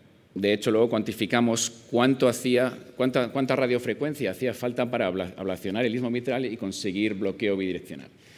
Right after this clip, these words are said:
Hay que hacer radiofrecuencia, solo que inyectar alcohol en la vena de Marshall uno no va a conseguir una lesión del istmo mitral completa, porque le queda, te queda toda la parte anular del seno coronario que el balón ocluye <clears throat> y que no, no recibe alcohol.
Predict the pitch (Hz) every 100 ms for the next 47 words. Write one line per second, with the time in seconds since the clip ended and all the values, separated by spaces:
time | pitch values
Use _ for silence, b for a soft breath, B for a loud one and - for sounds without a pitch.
0 | B B B B - 131 131 135 123 123
1 | 113 - 104 104 90 87 85 85 135 117
2 | - 104 107 113 101 95 110 104 110 98
3 | 90 - 104 95 98 101 104 107 92 123
4 | 101 101 139 139 117 104 - 95 95 90
5 | 78 95 92 90 - 92 90 90 92 90
6 | 87 85 82 82 76 107 90 85 113 B
7 | B - 92 82 80 92 92 - - 92
8 | 95 92 - 110 101 95 107 95 117 92
9 | 90 101 104 - B B - 87 92 90
10 | 87 90 104 120 135 87 80 80 87 85
11 | 82 113 127 151 151 - - - - 160
12 | 143 113 107 90 85 85 87 90 87 90
13 | 87 78 82 120